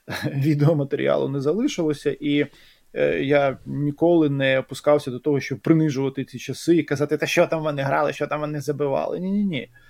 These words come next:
Е, тоді іноді навіть, е, значно важче було у багатьох, ем, аспектах. Е, якщо, е, говорити, у нього є, знаєш, от, е,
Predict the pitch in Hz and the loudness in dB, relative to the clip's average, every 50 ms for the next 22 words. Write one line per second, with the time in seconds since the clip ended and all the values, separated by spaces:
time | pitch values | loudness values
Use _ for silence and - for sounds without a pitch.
0 | - - - _ _ _ - 127 135 139 139 - _ - 135 131 131 151 160 165 | -20 -20 -20 _ _ _ -2 0 0 0 0 -2 _ -12 -10 -4 -2 0 0 0
1 | 160 147 135 151 151 147 151 147 147 143 _ _ - 147 147 143 143 127 139 143 | -2 -2 -2 -2 0 0 0 0 -2 -4 _ _ -2 0 2 2 2 2 0 -2
2 | 135 - - 160 165 165 147 - - 135 123 107 107 - - - - _ _ _ | -4 -2 0 2 4 4 2 2 -2 -8 -8 -8 -6 -6 -6 -6 -8 _ _ _
3 | _ _ _ _ _ - 139 139 139 127 131 131 - 139 127 - - 123 110 110 | _ _ _ _ _ -8 -8 -6 -4 -4 -6 -4 -4 -4 -6 -4 -6 -6 -6 -6
4 | 131 123 123 - - - 139 135 - - - 139 120 - - 127 - _ _ _ | -6 -10 -14 -16 -10 -8 -8 -8 -6 -4 -4 -4 -4 -4 -8 -12 -12 _ _ _
5 | - - - - - - - - - 143 139 135 135 123 139 139 - - 180 196 | -20 -20 -20 -20 -20 -20 -16 -6 -2 0 2 2 2 0 -2 -4 -2 4 6 8
6 | 220 208 - - 165 165 151 147 - 151 151 151 139 156 160 156 143 151 180 214 | 8 8 6 2 -2 -2 -2 -4 -8 -14 -14 -12 -8 -8 -6 -4 -2 2 2 2
7 | 208 - 202 165 165 190 208 185 190 180 180 190 175 139 165 180 208 226 - - | 4 4 0 2 2 2 2 2 2 2 2 2 2 0 -2 -4 -2 -2 -4 -6
8 | 170 156 - - 156 151 | -8 -10 -8 -6 -6 -6